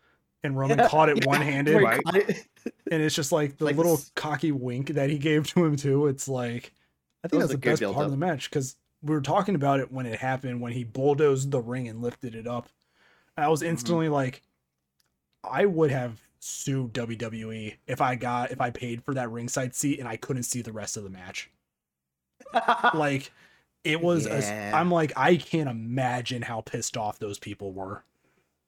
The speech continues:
Speaker 3: Especially if there were, like, um, seats over a thousand dollars. Yeah.
Speaker 1: Th-, they're
Speaker 2: Oh,
Speaker 1: like
Speaker 2: those
Speaker 1: eight hundred dollars
Speaker 2: pay-per-view, those
Speaker 1: seats.
Speaker 2: pay-per-view seats are eight hundred to two, twelve hundred seat
Speaker 1: Yeah,
Speaker 2: dollars
Speaker 1: so if I'm
Speaker 2: easy.
Speaker 3: Yeah, I
Speaker 1: sitting
Speaker 3: get that.
Speaker 1: ringside and suddenly my view of,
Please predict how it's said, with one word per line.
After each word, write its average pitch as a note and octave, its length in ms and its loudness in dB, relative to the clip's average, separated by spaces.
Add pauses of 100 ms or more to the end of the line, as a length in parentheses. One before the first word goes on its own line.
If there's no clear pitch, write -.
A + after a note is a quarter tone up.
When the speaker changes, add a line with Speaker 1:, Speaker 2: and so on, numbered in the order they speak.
(320)
Speaker 3:
Especially D#3+ 440 4
if B2+ 80 2
there C#3 120 4
were, B2+ 220 4
like, A2+ 160 -4
um, A#2 300 0
seats C#3 280 0
over B2+ 260 2
a - 20 0
thousand A#2+ 380 0
dollars. A2+ 440 0
Yeah. G2+ 300 -6 (180)
Speaker 1:
Th-, F3 260 -2
they're F#3 120 6
Speaker 2:
Oh, - 20 8
Speaker 1:
like - 80 8
Speaker 2:
those F3 120 10
Speaker 1:
eight F3 40 4
hundred - 160 8
dollars G3 240 8
Speaker 2:
pay-per-view, D#3+ 40 2
those G#3 120 8
Speaker 1:
seats. C#4+ 140 6
Speaker 2:
pay-per-view E3+ 260 4
seats - 460 0
are C3+ 280 2
eight D3+ 140 0
hundred D3 240 -2
to B2+ 160 -6 (180)
two, D3+ 180 -6
twelve D3 300 -2
hundred B2 280 -4
seat B2+ 320 -8
Speaker 1:
Yeah, B2+ 140 0
Speaker 2:
dollars - 260 -4 (100)
Speaker 1:
so D#3 140 4
if C#3 100 2
I'm F3+ 140 4
Speaker 2:
easy. - 80 0
Speaker 3:
Yeah, - 20 4
I B2 60 4
Speaker 1:
sitting G3 220 10
Speaker 3:
get D#3+ 40 2
that. C#3+ 80 2
Speaker 1:
ringside E3 480 2
and C3 180 -4
suddenly D3+ 380 2
my C#3 300 2
view C#3 340 0
of, C3 340 -4